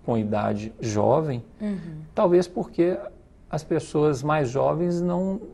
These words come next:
Speaker 1: não têm uma referência daquela época,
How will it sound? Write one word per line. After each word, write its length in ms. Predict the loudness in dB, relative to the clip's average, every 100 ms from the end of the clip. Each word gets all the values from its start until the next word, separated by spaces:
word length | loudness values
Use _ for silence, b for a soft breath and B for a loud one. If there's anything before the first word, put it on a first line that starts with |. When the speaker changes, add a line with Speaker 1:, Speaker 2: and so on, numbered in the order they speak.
| -16 -12 -4
Speaker 1:
não 240 | 0 0
têm 280 | 0 2 2
uma 140 | 2 0
referência 880 | -2 0 0 2 0 -2 -4 -6 -8 B B
daquela 440 | -2 0 2 4 4
época, 560 | 4 2 -2 -8 -8